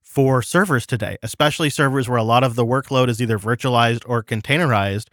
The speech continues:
Maybe it makes a little more sense to go the core O S route and have a little bit more frequently updated base O S. And centos will provide just that, but still be a very enterprise-focused distribution.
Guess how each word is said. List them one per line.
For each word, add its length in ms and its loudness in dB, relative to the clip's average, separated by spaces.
Maybe 460 2
it 100 2
makes 260 0
a 60 -4
little 180 2
more 200 0
sense 260 0
to 100 -4
go 200 2
the 100 -2
core 300 2
O 100 2
S 240 0
route 380 0
and 140 -4
have 200 0
a 80 -2
little 600 2
bit 180 0
more 160 2
frequently 480 -2
updated 480 0
base 260 0
O 120 -6
S. 300 -16
And 400 0
centos 840 0
will 140 -2
provide 340 0
just 320 0
that, 360 0
but 160 -2
still 320 -2
be 240 2
a 60 2
very 280 2
enterprise-focused 720 0
distribution. 720 -4